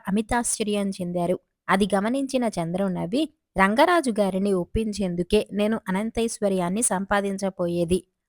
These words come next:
ఆయనే స్వయంగా వచ్చి పిల్లనిచ్చేలా చేయగలను. అదృష్టవంతుణ్ణి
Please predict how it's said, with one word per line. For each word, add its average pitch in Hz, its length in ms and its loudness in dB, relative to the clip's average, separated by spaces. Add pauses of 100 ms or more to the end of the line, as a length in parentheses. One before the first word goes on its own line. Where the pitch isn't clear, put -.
ఆయనే 269 420 4
స్వయంగా 190 540 0
వచ్చి 180 400 -2 (100)
పిల్లనిచ్చేలా 208 680 0
చేయగలను. 190 760 2 (280)
అదృష్టవంతుణ్ణి 202 1000 0